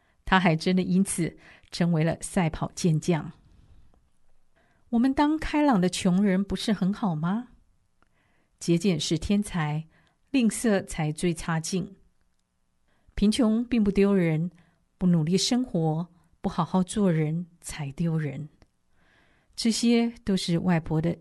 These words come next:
至理名言。面对极度贫穷的自信观，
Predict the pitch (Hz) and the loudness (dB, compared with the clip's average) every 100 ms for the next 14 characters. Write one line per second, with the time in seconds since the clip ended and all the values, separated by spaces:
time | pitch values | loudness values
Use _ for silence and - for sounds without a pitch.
0 | - - 202 170 160 156 160 165 160 175 | -8 -2 0 2 0 -2 -6 -4 0 2
1 | 185 160 160 170 - _ _ _ _ _ | 2 0 -2 -6 -12 _ _ _ _ _
2 | _ _ 196 185 185 175 165 175 196 208 | _ _ 0 4 4 4 2 0 2 0
3 | - 185 - 185 190 - 208 - 208 190 | 2 2 2 2 0 0 -2 0 0 0
4 | 233 226 233 | 0 0 -2